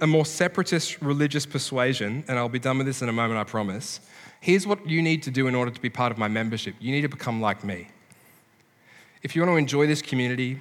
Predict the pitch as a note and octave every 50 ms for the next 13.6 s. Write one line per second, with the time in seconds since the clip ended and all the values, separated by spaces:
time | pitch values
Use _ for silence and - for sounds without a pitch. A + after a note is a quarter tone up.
0 | - - D3 C3 - D3 D3+ D#3 D3 D3+ D3+ C3 C3 B2 A2 G#2 B2 A#2+ B2 B2
1 | B2 B2 B2+ A#2+ - C3 B2 A#2+ A2+ A#2 - B2 A#2+ B2+ C3+ D3 C3+ - B2+ C3
2 | C#3 D3 C#3+ C#3 - A#2+ - - - A2+ G#2+ A2 G#2+ G2+ G2+ - A#2 A#2 A2 G#2
3 | G#2 - - - - _ - - - _ - _ _ _ - - - - - _
4 | - B2 B2+ C3+ D#3+ G3+ F3+ C#3 B2 C3 C#3 - - - C#3 B2+ - - - F3
5 | D#3 - - - - A3+ D4+ E4+ C4+ D#3 B2 C3 G#3+ C4+ - - - - - -
6 | - - - - - - - D#3+ - F3+ E3+ - - F#3 E3 D#3+ D3 D#3+ E3 D#3+
7 | D3+ D3 D#3+ F3+ F#3 - G#3 F#3+ F3 D#3+ D#3 - - - - - - - _ _
8 | - C3+ C3+ B2+ A#2+ A2+ G#2+ G2 G#2 - - - - - _ _ _ _ _ _
9 | _ _ _ - D3+ F3+ G3 F#3 E3 C#3+ C#3+ - C#3+ B2 B2 A#2+ A#2 A2+ A2 -
10 | - G3 F#3+ G#2 - - - - - - - - - - - - - - _ _
11 | _ _ _ _ _ - - - - - - - C3+ - D#3 D3+ A3 F4 - -
12 | - - - - _ - - _ _ _ _ - - - - _ - D#3+ F3+ G3
13 | G#3 F#3+ F#3+ F#3+ - F3+ E3 E3 D#3 C#3 B2+ -